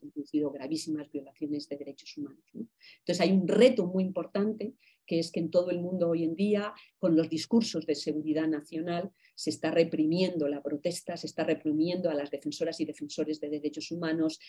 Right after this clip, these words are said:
y se están poniendo multas de, en base a la Ley de Seguridad Ciudadana en España, que están haciendo que muchas personas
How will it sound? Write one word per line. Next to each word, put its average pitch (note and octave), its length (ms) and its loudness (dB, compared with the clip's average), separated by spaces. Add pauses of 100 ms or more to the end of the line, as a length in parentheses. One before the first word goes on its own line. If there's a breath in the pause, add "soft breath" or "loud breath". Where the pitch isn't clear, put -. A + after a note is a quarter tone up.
(160 loud breath)
y E3+ 120 -6
se - 100 -4
están E3+ 300 -2
poniendo D#3 400 4
multas G3 760 6 (240)
de, D3+ 180 -6 (120)
en D3+ 240 0
base D#3+ 240 -2
a D3+ 40 -8
la - 120 -12
Ley E3 160 4
de D#3+ 80 0
Seguridad D3+ 420 0
Ciudadana D#3 520 0
en D3 120 4
España, F3 580 0 (300 loud breath)
que E3 60 -2
están D#3+ 160 0
haciendo E3+ 260 -2
que E3 80 -2
muchas D#3 260 -2
personas D#3+ 520 -6